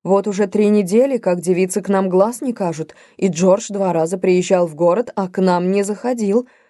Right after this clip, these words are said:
Эдвард Дейл видел его в опере".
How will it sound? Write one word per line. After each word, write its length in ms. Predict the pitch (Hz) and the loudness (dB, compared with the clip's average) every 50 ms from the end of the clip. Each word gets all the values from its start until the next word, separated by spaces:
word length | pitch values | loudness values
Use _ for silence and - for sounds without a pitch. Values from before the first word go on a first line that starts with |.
| _ _ _ _ - | _ _ _ _ 0
Эдвард 500 | - 180 175 175 175 185 180 170 156 156 | 2 2 2 2 0 -2 -2 -2 -4 -2
Дейл 300 | 147 185 175 185 208 233 | 0 2 2 4 2 2
видел 320 | 220 196 196 175 196 196 202 | 2 0 -2 0 0 -2 0
его 240 | 208 220 226 247 | 0 2 2 2
в 100 | 254 247 | 2 0
опере". 400 | 277 254 - - 160 139 131 147 | -4 -6 -4 -6 -8 -10 -10 -12